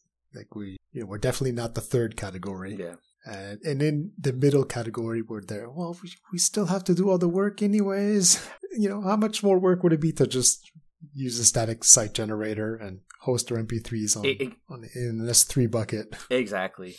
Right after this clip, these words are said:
Speaker 2: Yeah. Like, you're, you're already doing forty minutes of work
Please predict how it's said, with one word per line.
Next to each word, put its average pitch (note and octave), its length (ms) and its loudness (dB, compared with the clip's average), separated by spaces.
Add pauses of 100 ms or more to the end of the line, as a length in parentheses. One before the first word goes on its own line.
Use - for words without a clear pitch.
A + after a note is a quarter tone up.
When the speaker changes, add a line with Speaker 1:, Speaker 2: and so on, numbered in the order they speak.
Speaker 2:
Yeah. F#2+ 220 -6 (100)
Like, G#2 180 -6 (340)
you're, A2 520 -6
you're A#2+ 200 -4
already B2+ 340 2
doing G#2 560 -6
forty C#3 440 0
minutes A2+ 320 -4
of A2 160 -10
work G2+ 300 -6